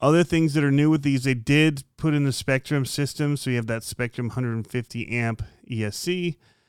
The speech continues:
and their six S motor, which I, I'm not sure what the K V rating actually is on that, um, offhand. But they did put fans on it and a heat sink, which is nice, because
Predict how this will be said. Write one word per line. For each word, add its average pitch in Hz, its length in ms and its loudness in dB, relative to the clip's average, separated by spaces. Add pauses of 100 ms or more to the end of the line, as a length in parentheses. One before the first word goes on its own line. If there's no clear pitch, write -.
(280)
and 127 720 0
their 120 320 0
six - 360 -4
S 113 220 -4
motor, 120 300 2
which 110 180 -2
I, 120 60 0
I'm 113 280 -4
not 113 140 -4
sure 127 160 -6
what 107 80 -4
the 104 80 -10
K 110 220 -6
V 107 180 -4
rating 98 300 -2
actually 98 300 -6
is 98 120 -6
on 95 140 -6
that, 95 240 -8 (560)
um, 92 480 0 (720)
offhand. 101 540 -4
But 120 100 -2
they 139 120 6
did 180 260 6
put 196 160 2
fans 170 420 0
on 110 180 4
it 110 140 -2
and 120 80 -2
a 117 60 0
heat 147 260 -6
sink, 110 380 -6
which 110 180 -6
is 110 220 -4
nice, 107 480 -2
because 113 400 -4